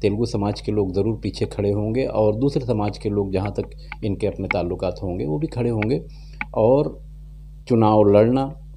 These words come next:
हक की बात करना, आवाज़ उठाना, ये हर इंसान का अपना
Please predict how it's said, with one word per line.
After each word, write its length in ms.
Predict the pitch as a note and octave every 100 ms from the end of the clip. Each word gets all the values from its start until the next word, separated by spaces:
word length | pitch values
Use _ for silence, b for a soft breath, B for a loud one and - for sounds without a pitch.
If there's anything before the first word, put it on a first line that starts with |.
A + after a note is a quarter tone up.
| - - -
हक 260 | C3+ - -
की 60 | A2
बात 300 | F#2+ F#2+ -
करना, 460 | G#2+ A#2 B2 C#3 -
आवाज़ 320 | G2 G2 G#2
उठाना, 560 | G2+ G2+ A#2+ A2+ F2 - b b
ये 160 | G#2+ G#2
हर 220 | - C#3
इंसान 400 | A#2 G2+ G#2+ G2+
का 160 | F#2 G2
अपना 600 | - - - F#2+ F2